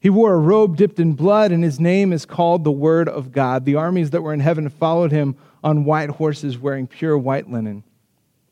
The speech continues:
A sharp sword came from his mouth so that he might strike the nations with it.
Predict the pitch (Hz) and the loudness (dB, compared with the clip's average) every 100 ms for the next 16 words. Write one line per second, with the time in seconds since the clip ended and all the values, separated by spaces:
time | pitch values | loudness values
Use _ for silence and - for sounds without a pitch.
0 | _ _ _ _ _ _ 156 - 220 220 | _ _ _ _ _ _ -4 0 2 0
1 | 220 - - 233 247 226 180 - 180 165 | -2 -8 0 2 4 2 0 -2 -2 -2
2 | 160 147 120 139 123 117 - 139 143 151 | -4 -6 -6 -6 -8 -10 -10 -4 -2 -2
3 | 143 147 - 180 170 160 143 139 139 131 | -4 -10 -6 -4 -4 -4 -6 -6 -6 -10
4 | 110 107 - 101 | -10 -12 -14 -20